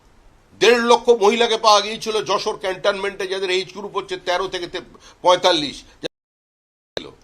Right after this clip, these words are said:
এই অত্যাচারের কথা বাংলাদেশ ভুলে গেছে? একইভাবে নতুন করে অত্যাচার শুরু করেছে সর্বত্র। কোথায় যাবে তারা? কোথায় মানব-, ওই কি যেন মানবাধিকার কর্মীরা, কোথায়? এ নিয়ে বিতর্ক নেই,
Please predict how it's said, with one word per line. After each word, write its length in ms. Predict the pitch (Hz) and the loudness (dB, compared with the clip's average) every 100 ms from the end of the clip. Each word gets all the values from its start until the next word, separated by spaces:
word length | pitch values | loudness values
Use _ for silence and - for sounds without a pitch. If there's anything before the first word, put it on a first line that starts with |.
| _ _ _ - | _ _ _ -4
এই 120 | 151 | 0
অত্যাচারের 520 | 156 175 196 226 214 | 0 0 0 0 -2
কথা 200 | 202 202 | 0 2
বাংলাদেশ 460 | 190 196 202 196 170 | 2 2 0 -2 -6
ভুলে 200 | 180 233 | -2 0
গেছে? 340 | 254 - 123 - _ _ _ _ | 0 -2 -10 -16 _ _ _ _
একইভাবে 580 | 127 180 226 214 208 208 | 2 2 0 2 2 2
নতুন 280 | 190 208 208 | 0 -6 -4
করে 180 | 202 | -2
অত্যাচার 400 | 190 180 208 202 | -2 -2 -4 -4
শুরু 260 | 190 - 208 | -8 -10 -10
করেছে 300 | 208 214 208 | -8 -8 -10
সর্বত্র। 600 | - 196 196 214 - - - - _ | -6 -6 -4 -10 -10 -18 -20 -20 _
কোথায় 300 | 233 226 240 | 0 2 4
যাবে 220 | 208 151 | 2 0
তারা? 300 | 110 80 - _ _ _ _ _ _ _ _ _ _ _ _ - | -8 -14 -16 _ _ _ _ _ _ _ _ _ _ _ _ -4
কোথায় 280 | 202 247 | 4 6
মানব-, 380 | 269 247 240 214 - | 8 6 4 2 -4
ওই 120 | - 180 | -8 -6
কি 140 | 208 | 0
যেন 160 | 214 208 | 2 6
মানবাধিকার 600 | 202 233 233 220 190 160 | 8 10 8 6 0 0
কর্মীরা, 340 | 165 131 123 | -4 -6 -10
কোথায়? 420 | 113 208 202 104 - - _ _ _ _ _ _ _ | -2 2 4 2 -4 -20 _ _ _ _ _ _ _
এ 100 | 143 | -2
নিয়ে 160 | 185 | 0
বিতর্ক 360 | 208 254 240 208 | 0 0 -2 0
নেই, 280 | 233 240 | -2 -2